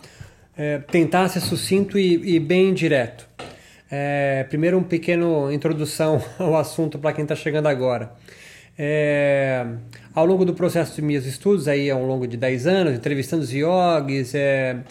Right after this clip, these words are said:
e, e vivenciando formações no Brasil, em alguns outros lugares também do, do, do mundo, a, a, o, é muito claro pra mim a ideia de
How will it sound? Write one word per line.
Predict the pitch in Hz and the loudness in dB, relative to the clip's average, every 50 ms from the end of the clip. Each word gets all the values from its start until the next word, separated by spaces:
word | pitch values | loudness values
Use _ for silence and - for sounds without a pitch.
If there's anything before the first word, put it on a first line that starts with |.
| - - - - - - - | -20 -20 -20 -20 -20 -12 -8
e, | 143 143 139 - 156 156 147 143 143 | -6 -6 -4 -2 -2 0 0 0 0
e | |
vivenciando | 127 139 151 143 165 160 151 156 - 165 156 151 143 147 | 0 -2 0 0 0 0 0 -2 -2 -2 -2 0 -2 -2
formações | 143 - - 156 147 143 139 - - - 151 147 147 135 120 - - - | -2 -2 -4 -2 -2 -2 -4 -4 -4 -4 -2 -2 -2 -2 -4 -8 -10 -6
no | 160 147 151 139 | -4 -2 -2 0
Brasil, | 139 139 135 127 117 123 143 156 160 160 160 160 - - - - - - - - - - | 0 0 0 0 -2 -2 -2 -2 -2 -2 -6 -10 -14 -20 -20 -20 -20 -20 -20 -16 -10 -6
em | 143 | -4
alguns | 139 135 139 143 147 | -4 -2 -2 -4 -2
outros | 143 170 165 156 151 - | 0 0 0 0 -2 -2
lugares | 147 135 139 135 131 120 - | -4 -2 0 0 0 0 -2
também | - 139 127 131 151 165 165 | -4 -4 -2 0 0 0 0
do, | 156 143 135 127 | 0 -2 -4 -6
do, | 131 - 127 127 123 | -6 -8 -8 -8 -8
do | 123 - - 143 131 135 135 | -8 -12 -10 -6 -2 -2 0
mundo, | 151 165 185 202 208 208 208 - - - - - - - - 160 | 2 2 2 2 0 -2 -6 -8 -16 -20 -20 -20 -20 -12 -6 -2
a, | 160 165 165 165 160 156 151 151 143 139 135 131 117 - - - - _ _ _ _ - - - - - _ _ - | -2 0 0 0 0 0 0 -2 -2 -2 -4 -6 -8 -10 -14 -20 -20 _ _ _ _ -20 -20 -20 -20 -20 _ _ -8
a, | - 175 180 185 185 170 - - | -4 -2 0 0 0 -2 -2 -2
o, | 240 196 196 - - 175 - 190 175 - - - | -2 -2 -2 -4 -6 -10 -10 -12 -12 -12 -12 -6
é | - 208 | -2 2
muito | 190 202 247 247 - - | 4 4 4 2 0 -4
claro | - - 208 208 208 208 208 202 190 175 156 143 | -4 0 2 2 4 4 4 2 2 0 0 -2
pra | 143 156 151 147 | 0 0 0 0
mim | 143 147 156 175 196 196 - | 2 0 0 0 -2 -2 -2
a | 170 160 156 | -2 0 0
ideia | 151 143 135 147 151 165 175 175 170 151 131 113 - - - - - - - - - - - | 0 0 0 2 2 2 2 2 0 0 -2 -4 -8 -14 -20 -20 -20 -20 -20 -20 -20 -16 -14
de | 135 - 147 165 175 170 170 165 160 160 151 143 135 123 113 | -10 -4 0 2 4 6 6 6 6 6 4 2 2 0 -2